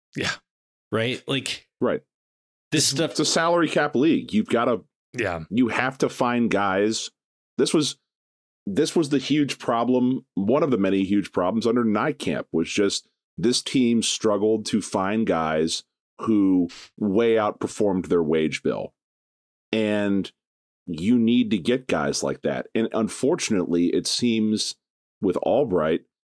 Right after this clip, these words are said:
Speaker 3: he's, there have been some, there have, there have not been a lot of huge hits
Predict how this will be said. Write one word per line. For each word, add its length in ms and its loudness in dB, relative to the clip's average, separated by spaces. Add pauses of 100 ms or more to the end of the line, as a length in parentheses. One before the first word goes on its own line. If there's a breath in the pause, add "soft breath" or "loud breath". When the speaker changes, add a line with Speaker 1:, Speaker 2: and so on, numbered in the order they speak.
(100)
Speaker 3:
he's, 400 0 (1400)
there 160 4
have 140 2
been 180 2
some, 380 0
there 240 2
have, 240 -4
there 160 2
have 100 0
not 400 0
been 100 2
a 60 2
lot 200 2
of 80 2
huge 500 0
hits 680 -2